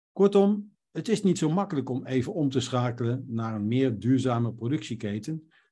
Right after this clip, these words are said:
van de basisproductie voor een grote groep consumenten. Dat vergt een systeemaanpak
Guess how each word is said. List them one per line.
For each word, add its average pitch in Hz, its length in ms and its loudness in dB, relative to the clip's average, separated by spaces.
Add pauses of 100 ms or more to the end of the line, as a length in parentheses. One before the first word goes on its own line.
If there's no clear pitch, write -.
van 117 120 -6
de 107 60 -2
basisproductie 123 1040 -2
voor 113 320 -4
een 101 120 -4
grote 131 400 -4
groep 123 320 -6
consumenten. 107 640 -2 (1000)
Dat 165 180 0
vergt 170 280 0
een 139 120 2
systeemaanpak 120 1000 0